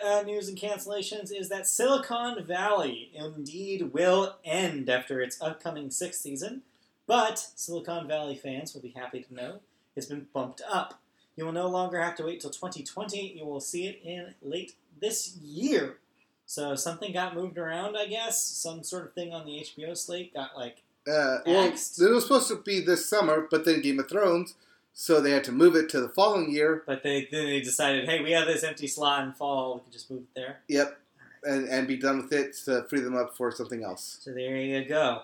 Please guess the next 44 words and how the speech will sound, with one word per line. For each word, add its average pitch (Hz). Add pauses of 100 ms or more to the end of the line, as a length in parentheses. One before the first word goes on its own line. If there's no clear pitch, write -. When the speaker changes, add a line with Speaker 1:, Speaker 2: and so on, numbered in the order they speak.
Speaker 2:
I 143
believe 175
it 180
was 165
The 160
Watchmen 139
that 123
got, 120 (640)
uh, 139
The -
Speaker 1:
Moved. 135
Speaker 2:
Watchmen 147
series 135
that 127
got 117
moved, 117
Speaker 1:
That -
Speaker 2:
'cause 135
that 139
Speaker 1:
makes 139
Speaker 2:
got 135
Speaker 1:
sense. - (120)
Speaker 2:
pushed -
back 110
instead. 113 (380)
Speaker 1:
That 165
makes 190
sense, 156
so 135
they 127
swapped 151
them. - (200)
Speaker 2:
Yeah, 262
well, 208
since 208
Silicon 180
Valley 160
was 139
already 139
shot 139
in 127
the 113
can. 160
Speaker 1:
Yeah, 135